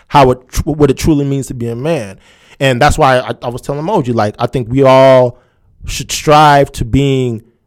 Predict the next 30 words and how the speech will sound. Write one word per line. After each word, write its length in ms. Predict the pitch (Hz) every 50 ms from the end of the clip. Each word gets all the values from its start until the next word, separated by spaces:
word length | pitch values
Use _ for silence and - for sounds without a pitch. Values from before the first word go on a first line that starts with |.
| _ _ _ _ -
uh, 340 | 127 123 120 117 113 107 104 104
mentors 580 | 131 147 160 160 - - 131 117 117 113 - -
to 140 | 160 131
our 120 | 110 107 110
friends, 600 | - - 170 180 170 117 92 - - _ _ _ _ _ -
like, 360 | 127 123 117 117 - - _ -
trying 260 | - 147 143 147 147
to 80 | 135
be 100 | 127 147
a 80 | 143 127
father 300 | - - 139 147 139 135
figure 240 | - 135 117 127 -
to 140 | - 131 120
each 140 | 117 -
other, 320 | 139 127 120 98 - - _ _ _ _ _ _
because 500 | - 131 - 151 131 123 113 107 101 - _ _ _ -
we 80 | 139
come 220 | - - 165 165 160
from 160 | - 135 113
broken 260 | 123 117 101 117 101
homes 220 | 98 113 104 98
and 80 | 117 120
we 40 | 127
don't 100 | 117 107
have 320 | - - 151 151 151 139 -
fathers. 400 | - 123 107 101 110 104 104 117
And 120 | 110 107
when 100 | 120 123
we 160 | 131 123 120
have 520 | 98 151 147 147 151 147 143 131 117 -